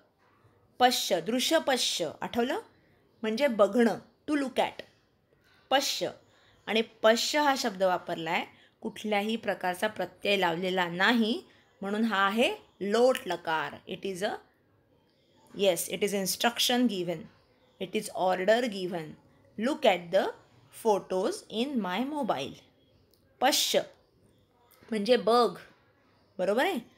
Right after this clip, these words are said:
Look at means पश्य, छायाचित्राणी means photos. मम चलभाषे, my mobile.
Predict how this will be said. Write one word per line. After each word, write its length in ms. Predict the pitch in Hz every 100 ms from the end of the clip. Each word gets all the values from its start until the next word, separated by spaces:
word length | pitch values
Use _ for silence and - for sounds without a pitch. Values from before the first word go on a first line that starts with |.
| _ _
Look 240 | 269 294 190
at 260 | - - - _ -
means 200 | 214 - -
पश्य, 380 | 226 - 180 - -
छायाचित्राणी 920 | - 202 214 240 240 233 - 233 233 233
means 240 | 302 403 - - -
photos. 440 | 302 294 214 175 143 - - _ _ _ _ _ _ _ _
मम 360 | 220 226 254 320
चलभाषे, 800 | 320 262 240 214 180 185 175 170
my 220 | 202 240
mobile. 440 | 226 190 160 98